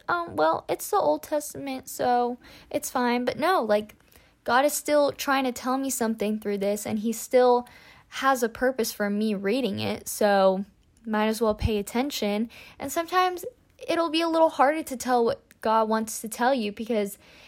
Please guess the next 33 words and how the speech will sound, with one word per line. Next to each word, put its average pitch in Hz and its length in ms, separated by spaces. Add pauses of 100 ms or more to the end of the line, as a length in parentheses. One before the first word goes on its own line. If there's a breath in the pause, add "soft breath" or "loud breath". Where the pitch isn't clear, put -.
(260 loud breath)
I 269 80
don't 269 140
know, 202 180
sometimes 226 340
you 226 80
get 254 160
distracted 269 920
or 196 140
it 196 80
just 226 200
seems 254 240
boring 214 680
or 190 80
it's 214 100
just, - 160
like, 226 140
a 214 40
bunch 214 260
of 214 80
laws. 196 580 (460 loud breath)
But 202 320 (800)
I 277 80
don't 320 140
know, 285 100
I 226 60
really 247 300
encourage 233 460
you 220 80
guys 208 400
to 208 640 (400 loud breath)
just - 360
slow 220 340
down 202 720